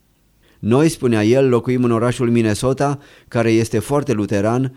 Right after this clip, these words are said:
și oamenii ne privesc destul de ciudat. Dacă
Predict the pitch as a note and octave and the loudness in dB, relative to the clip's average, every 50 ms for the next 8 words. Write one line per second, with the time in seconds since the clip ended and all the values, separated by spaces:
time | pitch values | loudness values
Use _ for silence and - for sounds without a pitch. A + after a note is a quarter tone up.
0 | - _ _ - - - A#2 G#2 G2+ A#2+ C#3 D3+ D#3 D#3 D#3 D3+ D3 C3+ - A#2 | -14 _ _ -8 -4 0 2 2 2 2 2 2 2 2 2 2 0 0 -2 -2
1 | A2 G2 A#2 B2 B2 - - A2 A#2 A2 G#2+ - B2+ B2 A#2 A2+ G#2+ - A#2 A2 | -2 0 0 -2 -2 -4 -4 -4 -4 -4 -2 -2 -2 0 0 0 -2 -2 -2 -2
2 | A2 A2 G2+ F2+ - - _ _ _ _ _ _ _ _ _ _ _ - G2 G#2+ | -2 -2 -2 -4 -8 -12 _ _ _ _ _ _ _ _ _ _ _ -10 -4 -4
3 | A#2 A2 - A#2 | -4 -2 -2 -2